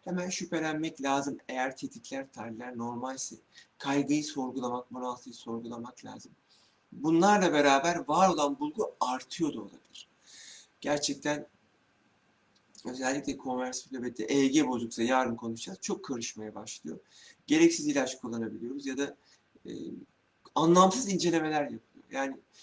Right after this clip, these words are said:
yutkunma güçlüğü var, endoskopiler yapılıyor, filmler çekiliyor, işte, e, dışkılamada bir sıkıntı var. Irritable kolon bile aslında tıptaki bir adı anhep, imunsuz kolondur. E,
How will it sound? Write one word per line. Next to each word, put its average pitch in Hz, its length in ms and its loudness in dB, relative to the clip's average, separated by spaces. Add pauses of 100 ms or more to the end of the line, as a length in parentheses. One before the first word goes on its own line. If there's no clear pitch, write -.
(300)
yutkunma 165 360 2
güçlüğü 151 340 0
var, 160 180 -4
endoskopiler 156 760 0
yapılıyor, 143 440 -4
filmler 147 540 -2
çekiliyor, 147 600 -2 (460)
işte, - 200 -6
e, - 120 -4 (760)
dışkılamada 156 680 4
bir 147 60 -6
sıkıntı 147 440 -4
var. 147 220 4
Irritable 277 480 0
kolon 143 360 2
bile 135 140 -6
aslında 147 540 -8 (500)
tıptaki 190 440 -6
bir 196 140 0
adı 175 220 0
anhep, 196 340 2
imunsuz 151 420 -6
kolondur. 123 460 -12 (880)
E, 135 60 -14